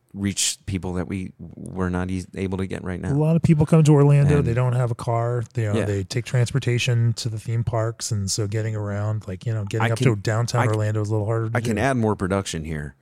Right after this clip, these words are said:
Speaker 2: Yeah.
Speaker 1: I can't really do much about my tap room space.
Speaker 2: Right,
Speaker 1: So I
Speaker 2: right.
Speaker 1: s-, I have, the only way to really be able to do that is to, to look at it, adding tap room space somewhere else.
Speaker 2: Sure, sure. What, uh, what does success look like for you? And when will you know you've achieved it?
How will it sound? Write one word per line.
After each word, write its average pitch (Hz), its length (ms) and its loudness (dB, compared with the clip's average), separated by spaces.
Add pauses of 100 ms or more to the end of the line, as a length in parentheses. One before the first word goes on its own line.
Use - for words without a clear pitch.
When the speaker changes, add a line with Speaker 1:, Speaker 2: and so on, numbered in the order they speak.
(160)
Speaker 2:
Yeah. 101 240 -4
Speaker 1:
I 90 60 -10
can't - 260 -6
really 92 260 -2
do 80 160 -4
much 78 220 -4
about 67 200 -4
my 69 120 -8
tap 71 300 -6
room 65 160 -12
space. - 520 -14
Speaker 2:
Right, 87 180 -8
Speaker 1:
So 78 260 -4
I 73 80 -2
Speaker 2:
right. 90 60 -4
Speaker 1:
s-, 85 240 -6
I 76 60 -8
have, 73 180 -12
the 80 320 -12
only 80 180 -4
way 80 160 -4
to 78 100 -8
really 76 240 -8
be 78 160 -6
able 73 160 -8
to 73 100 -8
do 76 220 -12
that 71 200 -10
is 71 240 -10
to, 73 120 -12 (120)
to - 120 -12
look 76 180 -8
at 67 80 -8
it, - 120 -12 (180)
adding 69 280 -8
tap 65 300 -10
room 64 140 -12
space 62 280 -10
somewhere 64 300 -8
else. - 400 -12
Speaker 2:
Sure, 107 280 -2 (120)
sure. - 280 -4 (360)
What, 147 340 4
uh, 160 460 4 (120)
what 147 120 6
does 196 140 4
success - 440 0
look 117 180 2
like 98 220 0
for 110 180 -2
you? 90 180 -2 (840)
And 120 100 2
when 131 160 8
will 143 80 6
you 139 100 4
know 139 100 2
you've 131 240 0
achieved 127 340 -4
it? 107 120 -4